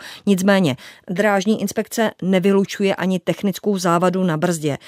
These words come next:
Jak už jste říkal, tu událost šetří policie, konkrétně pro podezření ze dvou trestných činů, a to pro podezření z obecného ohrožení z nedbalosti, no a později ještě prověřování rozšířila o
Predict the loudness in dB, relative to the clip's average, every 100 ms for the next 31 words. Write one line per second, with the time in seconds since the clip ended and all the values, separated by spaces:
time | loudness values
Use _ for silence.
0 | -20 -20 -20 -6 0 0 2 0 2 2
1 | 2 2 4 6 6 4 0 -4 -2 0
2 | 0 0 -4 -4 -4 -4 -2 -2 -2 -2
3 | -2 -2 -2 -2 -2 0 2 0 0 2
4 | 4 2 -2 -8 -6 -6 -6 -6 -4 -6
5 | -10 -8 -6 -2 -2 0 0 0 0 0
6 | 0 2 0 -4 -8 -2 0 0 0 0
7 | 4 2 4 0 0 0 0 0 -2 0
8 | 0 0 0 0 0 -6 -2 0 0 -2
9 | 0 -2 -2 -2 -2 -2 -2 0 0 0
10 | -2 0 0 0 2 2 0 -2 -4 -2
11 | 0 2 2 2 0